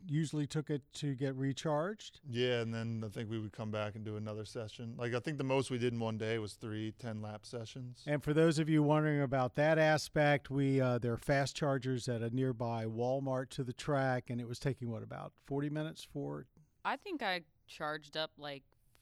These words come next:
Speaker 3: forty-five percent in, like, thirty-five minutes when I went there. And I was in, I was at a three fifty, and I, it was peaking at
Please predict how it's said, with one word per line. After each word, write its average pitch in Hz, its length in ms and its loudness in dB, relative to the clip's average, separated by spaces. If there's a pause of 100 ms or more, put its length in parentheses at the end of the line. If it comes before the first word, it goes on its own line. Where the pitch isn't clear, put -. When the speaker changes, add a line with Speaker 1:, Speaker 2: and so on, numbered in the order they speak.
(100)
Speaker 3:
forty-five 143 840 -12
percent 143 580 -12 (140)
in, 143 240 -16
like, 135 220 -20 (420)
thirty-five 139 840 -18 (120)
minutes - 680 -20
when 151 120 -18
I 151 140 -18
went - 200 -20
there. - 220 -20 (480)
And 180 100 4
I 226 80 4
was 311 220 0
in, 240 160 -2
I 185 100 -2
was 311 100 -2
at 208 120 2
a 180 80 -6 (200)
three 180 200 -4
fifty, 180 580 -4
and 160 140 -4
I, 143 180 -6 (160)
it 180 100 -4
was 190 180 -4
peaking 160 460 -12
at 151 180 -8